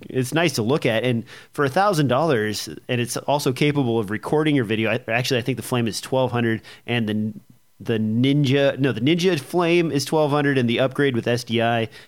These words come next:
is sixteen hundred. So, uh, twelve hundred bucks for a high-end monitor that's also capable of recording, that's a pretty good deal, actually.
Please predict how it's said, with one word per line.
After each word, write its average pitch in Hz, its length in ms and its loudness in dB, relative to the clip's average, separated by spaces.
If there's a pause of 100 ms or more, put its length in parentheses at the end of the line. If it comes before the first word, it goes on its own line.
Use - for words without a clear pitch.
is 107 300 0
sixteen 131 480 -2
hundred. 98 300 -4 (260)
So, 131 560 0 (200)
uh, 120 120 -12
twelve 214 240 -2
hundred 247 140 2
bucks 156 500 -2 (240)
for 151 320 0
a 113 80 2
high-end 147 480 2
monitor 139 400 2
that's 104 160 -4
also 131 240 0
capable 123 460 0
of 92 120 -4
recording, 101 600 -4 (560)
that's 131 480 -2
a 427 60 2
pretty 277 200 0
good 151 220 2
deal, 160 260 2
actually. 98 680 -4